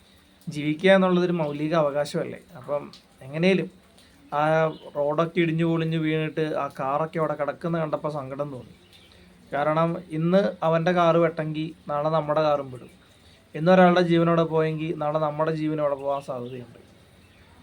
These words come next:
അപ്പം ഒരു ജീവൻ മ-, കേരളത്തിലെ റോഡുകളിലൂടെ വണ്ടി ഓടിക്കുക, അല്ലെങ്കിൽ ഒരു ലോങ് ഡ്രൈവ് പോവുക എന്ന് പറയുന്നത് ഒരു ജീവൻ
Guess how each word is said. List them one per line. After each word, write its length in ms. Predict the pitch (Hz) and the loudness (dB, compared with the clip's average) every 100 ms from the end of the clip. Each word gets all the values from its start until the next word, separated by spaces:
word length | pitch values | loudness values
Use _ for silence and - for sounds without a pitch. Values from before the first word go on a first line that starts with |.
| - - | -14 -6
അപ്പം 240 | 151 165 165 - - - - - - - - - _ - - - | -2 -2 -2 -8 -18 -20 -20 -20 -20 -20 -20 -20 _ -20 -12 -2
ഒരു 100 | 170 160 | -2 2
ജീവൻ 240 | 175 190 190 | 2 4 4
മ-, 160 | 190 185 | 4 4
കേരളത്തിലെ 600 | 170 175 185 185 196 202 208 - 170 | 2 4 2 2 2 2 2 -2 -4
റോഡുകളിലൂടെ 720 | 170 170 175 180 180 180 175 170 | 0 0 2 2 4 2 2 2
വണ്ടി 220 | 160 160 160 | 0 -2 -2
ഓടിക്കുക, 340 | 151 139 139 127 - - - - - _ _ - | -4 -8 -6 -6 -8 -14 -20 -20 -20 _ _ -12
അല്ലെങ്കിൽ 300 | 143 165 170 170 | -4 0 2 4
ഒരു 100 | 175 170 | 4 4
ലോങ് 220 | 160 160 165 | 4 2 0
ഡ്രൈവ് 280 | 160 160 156 156 | 0 0 0 -2
പോവുക 260 | 151 151 147 131 - 147 | -2 0 0 0 -6 -8
എന്ന് 160 | 156 160 | -2 0
പറയുന്നത് 520 | 151 151 151 147 151 151 - - - - - - - | 0 -2 -6 -8 -8 -8 -12 -20 -20 -20 -20 -18 -10
ഒരു 100 | 151 143 | -8 0
ജീവൻ 240 | 165 180 | 4 6